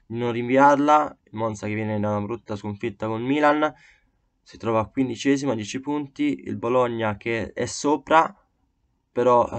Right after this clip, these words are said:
eh, per differenza rete avanti, sono pari punti, dieci punti.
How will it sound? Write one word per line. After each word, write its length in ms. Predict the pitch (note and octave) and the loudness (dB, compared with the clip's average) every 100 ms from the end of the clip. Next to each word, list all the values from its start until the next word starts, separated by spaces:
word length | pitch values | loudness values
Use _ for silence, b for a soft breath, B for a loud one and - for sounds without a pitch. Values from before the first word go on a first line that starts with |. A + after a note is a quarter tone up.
| A2+ G#2+ | -4 -2
eh, 40 | |
per 140 | G#2+ G#2 | -4 -8
differenza 540 | A2 A#2 A2+ A2 A#2 | -8 -4 -4 -4 -2
rete 260 | A#2 G#2 A2 | -2 -2 -2
avanti, 640 | A2 G#2 G2+ G2+ C#3 C#3+ _ _ A2+ | 0 0 0 -4 -6 -6 _ _ -20
sono 200 | G#2+ G#2+ | -10 -6
pari 200 | G2+ A2 | -4 -6
punti, 300 | G#2+ A2 G2 | -6 -8 -6
dieci 260 | G2 G2+ A#2+ | -8 -8 -10
punti. 800 | B2 C3+ C#3 - C3+ C#3+ C3+ | -6 -6 -6 -6 -2 0 0